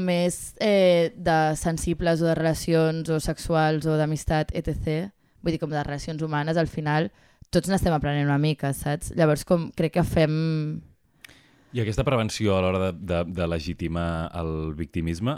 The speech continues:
Speaker 2: amb el cas de l'ansietat i de l'angoixa, per exemple, també el veu tenir, perquè és un tema molt recurrent tant en les converses de la nostra generació com a la sèrie. De fet, hi ha un, hi ha un capítol pràcticament dedicat monotemàticament a això, que hi ha com una taula rodona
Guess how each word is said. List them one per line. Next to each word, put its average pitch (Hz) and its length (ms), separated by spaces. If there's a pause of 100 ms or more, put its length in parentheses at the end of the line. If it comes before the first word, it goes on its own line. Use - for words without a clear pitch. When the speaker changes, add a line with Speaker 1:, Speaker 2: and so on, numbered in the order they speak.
Speaker 2:
amb 87 160
el 82 80
cas 92 180
de 123 80
l'ansietat 90 480
i 87 80
de 85 80
l'angoixa, 78 380
per 85 80
exemple, 85 280
també 82 220
el 78 60
veu 76 160
tenir, 80 180
perquè 85 220
és 87 80
un 110 80
tema 98 300
molt 98 300
recurrent 90 460
tant 85 180
en 82 200
les 80 160
converses 82 720
de 85 880
la 82 80
nostra 82 260
generació 82 460
com 82 160
a 73 80
la 73 80
sèrie. 80 340
De 87 80
fet, 76 160
hi 82 60
ha 80 80
un, 85 100
hi 87 100
ha 78 60
un 80 140
capítol 80 480
pràcticament 80 480
dedicat 78 500
monotemàticament 78 720
a 78 60
això, 80 240
que 87 100
hi 78 140
ha 78 80
com 78 160
una 80 160
taula 80 400
rodona 80 540